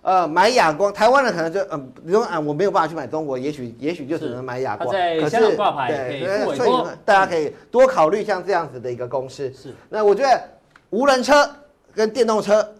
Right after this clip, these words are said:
Speaker 1: 绝对是未来的一个取向。那礼拜一跟大家讲了一些有关于 Tesla 的公司，
Speaker 2: 嗯。
Speaker 1: 那今天再跟大家讲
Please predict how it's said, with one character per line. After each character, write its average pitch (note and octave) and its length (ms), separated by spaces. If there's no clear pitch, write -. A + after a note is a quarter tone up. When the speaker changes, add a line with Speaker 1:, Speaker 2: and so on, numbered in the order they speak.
Speaker 1:
绝 E3+ 140
对 G#3 160
是 G3+ 240
未 G3+ 180
来 D#3+ 140
的 E3+ 100
一 - 20
个 D#3+ 80
取 D#3 160
向。 D#3 240
那 A#3 120
礼 G3+ 140
拜 B3+ 160
一 C4 220
跟 G#3+ 160
大 G#3+ 80
家 G#3+ 160
讲 F3+ 280
了 D#3+ 80
一 G3 140
些 G3+ 260
有 D3 120
关 G3 240
于 F3+ 80
Tesla F3+ 440
的 E3 80
公 F3 180
司， F#3 240
Speaker 2:
嗯。 - 60
Speaker 1:
那 G#3 260
今 B3+ 160
天 B3 120
再 A#3 140
跟 A3 160
大 G#3 100
家 G#3 160
讲 C#3+ 160